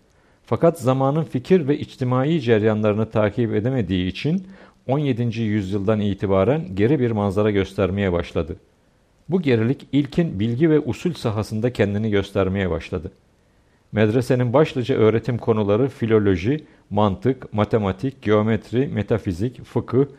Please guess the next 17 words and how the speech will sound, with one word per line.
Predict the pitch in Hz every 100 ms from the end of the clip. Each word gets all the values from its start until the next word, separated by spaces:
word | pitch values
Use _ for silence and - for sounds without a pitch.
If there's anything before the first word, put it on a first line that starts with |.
| - _
hadis | - 98 123 180 - 120
ve | 117
tefsirden | 123 117 - - 110 127
ibaretti. | 101 90 85 85 - - - _ _ _ _ _ _ _ -
Katip | 117 110 214 -
Çelebi | 147 120 107 147 -
zamanındaki | 113 120 127 127 127 127 -
medreselerde | 131 101 104 117 104 101 98
yalnız | 117 113 151 147 147
şer'i | - 113 113 139 113
derslere | 104 - 110 110
ehemmiyet | 101 104 104 107 101 104
verilip | 98 92 147 - - - _ -
akli | 104 - 151
ilimlere | 185 123 120 117 117 113
yer | 110 104
verilmediğinden | 104 107 120 107 98 98 95 127